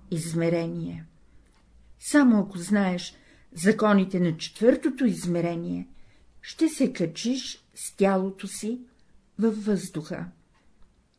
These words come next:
Някой се качва с аероплан. Това са опити. Хората изкуствено се опитват да се качат. Но не можеш да живееш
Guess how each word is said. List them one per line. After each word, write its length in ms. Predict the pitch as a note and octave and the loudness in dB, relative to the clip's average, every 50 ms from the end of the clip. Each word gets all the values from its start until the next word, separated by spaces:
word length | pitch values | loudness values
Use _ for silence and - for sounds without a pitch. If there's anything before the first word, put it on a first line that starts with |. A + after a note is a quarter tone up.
| - G3 | 0 2
Някой 420 | G3 G3 F#3+ F#3+ F#3+ - A#3+ A#3+ | 4 4 4 2 2 0 -2 -2
се 240 | A#3 - - F#3+ - | -2 0 -2 -2 0
качва 640 | - G3 F#3+ F#3 - - - F3 F3+ E3+ D#3+ - - - | 0 -2 -2 -2 -4 -10 -4 -2 -2 -2 -2 -4 -10 -14
с 200 | - - - - - _ _ - | -16 -16 -16 -16 -16 _ _ 0
аероплан. 800 | G3+ F#3 F#3 F#3 F#3 G#3 G#3 G#3 A#3 B3 A3 F3 D#3+ D#3+ D#3+ D#3 - - _ _ _ _ - - _ _ _ _ _ _ _ _ - | 2 4 4 4 2 0 -2 2 2 2 4 4 2 -2 -2 -4 -8 -16 _ _ _ _ -20 -20 _ _ _ _ _ _ _ _ -8
Това 260 | F3 E3 F#3+ G3 G3 | -2 -2 0 -2 -2
са 320 | F#3+ - - F3 D3+ - - - - | -4 -4 -2 -2 -2 -2 -4 -4 0
опити. 560 | F#3 A#3 B3 B3 - E3+ - - - E3 F3 F3 - _ _ _ _ _ _ _ - _ _ _ _ _ _ | 2 2 2 0 -6 -12 -12 -12 -12 -12 -10 -12 -14 _ _ _ _ _ _ _ -20 _ _ _ _ _ _
Хората 440 | - B3+ C4 C4+ C4 B3+ - A3+ | 0 2 4 4 4 4 4 2
изкуствено 800 | F#3+ F3 - - - - B3 B3 B3 - - - C4 C4 C4 C4 C4 | 2 2 0 -4 -4 0 0 0 0 -2 -2 0 4 6 6 4 4
се 220 | - - A#3 A3 | 2 0 0 0
опитват 580 | G#3+ - - - G#3+ G#3 - - G3 F#3 F#3 F3+ | 0 0 -2 -2 -2 -2 -2 -4 -4 -4 -4 -4
да 120 | F#3 F3 | -6 -8
се 200 | F3+ - G3+ - | -4 -6 -8 -6
качат. 640 | - F#3+ F#3+ - - - E3+ E3 E3 - - - _ - - - - _ _ _ _ - - - - - - - G#3 | -4 -6 -8 -6 -8 -8 -8 -8 -8 -14 -20 -20 _ -20 -20 -20 -20 _ _ _ _ -20 -20 -20 -20 -20 -10 2 4
Но 120 | G#3 G#3+ | 6 6
не 120 | G#3+ A3 | 6 6
можеш 520 | A3 A3 A#3 B3 B3 B3 B3+ B3+ B3+ B3+ - | 6 6 6 6 4 2 0 -4 -4 -6 -4
да 140 | F#3 F#3+ F#3 | -2 -2 -2
живееш 680 | F3+ F3+ F#3+ F3+ G3 G3 F#3 F#3 F#3 F#3 - - - | -2 -2 -2 0 2 2 2 2 0 -4 -8 -12 -16